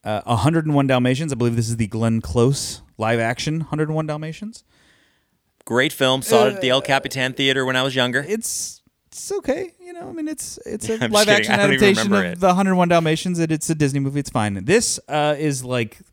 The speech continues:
Speaker 1: the precursor to their big wave of doing all of their animated features live action. Like,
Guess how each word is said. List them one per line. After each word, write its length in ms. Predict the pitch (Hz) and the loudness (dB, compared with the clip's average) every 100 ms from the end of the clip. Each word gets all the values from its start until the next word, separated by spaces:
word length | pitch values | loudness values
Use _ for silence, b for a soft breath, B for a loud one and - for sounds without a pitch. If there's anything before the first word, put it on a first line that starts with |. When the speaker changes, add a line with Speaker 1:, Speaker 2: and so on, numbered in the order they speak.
| _ b b b - | _ b b b -6
Speaker 1:
the 80 | 104 | -2
precursor 580 | - 247 - 123 - 117 | 2 2 2 2 2 -2
to 320 | - 110 101 | 0 0 0
their 140 | 92 | 0
big 240 | 98 127 117 | 0 0 0
wave 440 | 95 120 180 107 | 2 2 2 -2
of 440 | - 92 92 92 90 | -6 -6 -4 -6 -2
doing 240 | 104 101 | 0 0
all 180 | 98 107 | 2 0
of 100 | 98 | 2
their 160 | 98 95 | 0 0
animated 380 | 101 95 92 | -2 -2 -4
features 340 | 90 92 - 85 | -6 -8 -6 -6
live 140 | 87 | -6
action. 400 | 85 82 - 82 92 | -6 -8 -12 -12 -12
Like, 320 | 87 85 | -12 -14